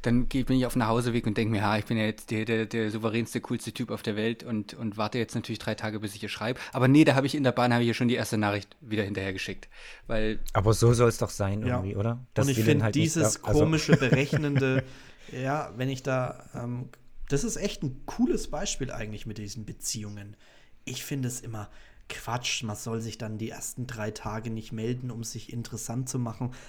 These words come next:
Speaker 3: bla bla bla. Du, wenn ich das Mädel will und wenn ich, wenn ich die toll find, ja, dann zeig ich ihr das. Und wenn ich das Paar cool find und will die fotografieren, dann zeig ich das denen auch.
Speaker 1: Ja, so
Speaker 3: Dann
Speaker 1: halten
Speaker 3: sag
Speaker 1: wir es
Speaker 3: ich
Speaker 1: halt eben eigentlich auch.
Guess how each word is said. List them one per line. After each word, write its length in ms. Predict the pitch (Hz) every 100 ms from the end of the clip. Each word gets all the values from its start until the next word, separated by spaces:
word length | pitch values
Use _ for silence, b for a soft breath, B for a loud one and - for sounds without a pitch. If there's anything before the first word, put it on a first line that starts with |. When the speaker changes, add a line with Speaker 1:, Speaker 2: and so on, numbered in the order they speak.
| B -
Speaker 3:
bla 220 | 113 120
bla 220 | 123 113
bla. 380 | 110 113 123 127 B B -
Du, 180 | - 135
wenn 120 | 131
ich 120 | 127
das 180 | 127 120
Mädel 380 | 120 120 120 117
will 260 | 160 170 B B B
und 200 | 127 117
wenn 120 | 120
ich, 220 | 117 -
wenn 80 | 123
ich 120 | 117
die 120 | - 113
toll 320 | - 135 175
find, 360 | - 117 110 B B -
ja, 120 | 117
dann 240 | 127 113
zeig 260 | - 117 131
ich 160 | 151 117
ihr 120 | 107
das. 260 | 101 - -
Und 180 | - 123
wenn 120 | 120
ich 120 | 117
das 220 | - - -
Paar 400 | - 151 175 175 190
cool 140 | 185
find 320 | - 123 117
und 160 | 120 113
will 140 | 120
die 100 | 123
fotografieren, 800 | 123 127 123 117 - - 151 131 B B
dann 180 | - 113
zeig 260 | - 151 185
ich 120 | 170
das 180 | 107 -
denen 240 | 107 101
auch. 180 | - -
Speaker 1:
Ja, 140 | 123
so 120 | 123 123
Speaker 3:
Dann 20 |
Speaker 1:
halten 100 | 135
Speaker 3:
sag 120 | 131
Speaker 1:
wir 60 | 135
es 20 |
Speaker 3:
ich 80 | 135
Speaker 1:
halt 120 | 131
eben 140 | 135 131
eigentlich 300 | 127 117 135
auch. 180 | 117